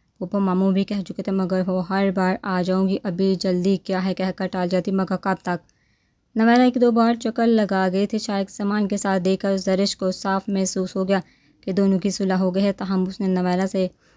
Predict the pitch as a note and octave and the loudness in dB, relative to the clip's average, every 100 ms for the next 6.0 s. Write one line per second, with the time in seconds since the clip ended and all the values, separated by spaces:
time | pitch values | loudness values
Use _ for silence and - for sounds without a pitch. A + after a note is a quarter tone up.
0 | _ _ A#3 A#3 B3 B3 B3 A#3 A3 G3 | _ _ -2 2 4 4 2 -2 -2 -2
1 | G3 G3+ G#3+ G#3+ F#3+ F#3 G3 G3+ G3+ G3 | -2 0 0 0 0 0 -2 -2 0 0
2 | F#3+ F#3+ F3+ G3 G3+ F#3+ F#3 F#3 F3+ G3 | 0 -2 0 0 0 -2 0 0 0 -2
3 | G3 F#3+ F#3 G3 G3 F#3 F#3 - F#3+ - | 0 -2 -2 -2 0 0 0 -2 -6 -2
4 | G3 F#3 F#3 F#3 F3+ F#3 F#3+ - _ _ | -2 0 -2 -2 -2 -2 -2 -4 _ _
5 | - - G#3 G3 F#3+ F#3 F#3+ F#3 F#3 | -12 -2 -2 2 0 0 -2 -2 -4